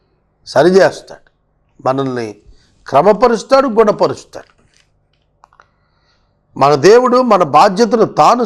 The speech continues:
స్వీకరించి నడిపిస్తున్నాడు కనుక ఊరికే వదిలిపెట్టాడు మనల్ని. కనుక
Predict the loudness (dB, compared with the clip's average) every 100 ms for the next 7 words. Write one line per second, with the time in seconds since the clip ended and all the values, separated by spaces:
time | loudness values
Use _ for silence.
0 | -4 -2 -2 -2 -4 -6 -6 -6 -8 -20
1 | -20 -20 -20 _ _ _ _ _ _ _
2 | _ _ -4 0 0 0 0 0 0 0
3 | 0 -2 -4 -4 -4 -6 -10 -16 -16 _
4 | _ _ _ _ _ _ _ _ _ _
5 | _ _ _ _ _ _ _ _ _ _
6 | _ _ _ _ -2 0 2